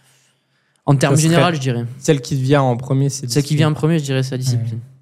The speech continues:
Speaker 1: Laquelle t'aurais, toi ?
Speaker 2: <laughs> Bah, euh, le, mais, euh, là, c'était dans, dans ma tête, mais oui, moi, c'était pareil, le mot discipline aussi, mais, euh, je suis en train de creuser.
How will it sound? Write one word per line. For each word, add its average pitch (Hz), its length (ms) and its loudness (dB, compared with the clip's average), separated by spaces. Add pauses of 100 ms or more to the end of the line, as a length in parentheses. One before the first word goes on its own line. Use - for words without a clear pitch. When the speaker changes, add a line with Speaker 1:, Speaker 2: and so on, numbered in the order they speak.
(160)
Speaker 1:
Laquelle 131 220 0
t'aurais, 123 220 0
toi ? - 140 -14 (580)
Speaker 2:
<laughs> 170 60 2 (420)
Bah, 131 220 4
euh, 165 320 4
le, 143 560 4
mais, 127 260 0
euh, 110 560 0
là, 123 140 -2
c'était - 240 -8
dans, 104 400 0
dans 110 160 2
ma 113 140 2
tête, 143 260 0
mais 123 140 2
oui, 139 340 2
moi, 135 160 2
c'était 131 240 -2
pareil, 123 300 0
le 117 80 -4
mot 113 140 -2
discipline 110 420 -2
aussi, 127 220 0
mais, 135 280 2
euh, 104 400 -2
je 107 460 -12
suis - 100 -20
en - 140 -20
train - 80 -14
de 110 60 -10
creuser. 117 400 -4